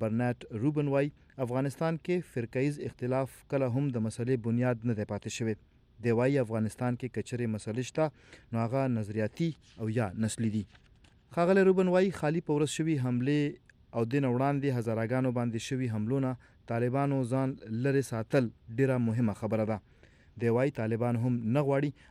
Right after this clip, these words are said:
افغانستان کې فرقه ییز جنگ شروع شي. طالبان ګڼي داعش جواز نه لري او دغه ډلې پر ضد یې خونړی جنگ پیل کړی چې غواړي ثابته کړي هم طالبان د افغان حکومت او د هغې مرستیالانو امریکایانو پر ضد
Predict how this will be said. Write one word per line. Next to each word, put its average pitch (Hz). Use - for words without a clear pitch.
افغانستان 113
کې 147
فرقه 113
ییز 110
جنگ 101
شروع 107
شي. 120
طالبان 180
ګڼي 185
داعش 156
جواز 117
نه 117
لري 107
او 113
دغه 117
ډلې 135
پر 120
ضد 127
یې 139
خونړی 123
جنگ 107
پیل 107
کړی 139
چې 127
غواړي 139
ثابته 135
کړي 147
هم 127
طالبان 117
د 113
افغان 123
حکومت 110
او 107
د 107
هغې 117
مرستیالانو 120
امریکایانو 117
پر 104
ضد 104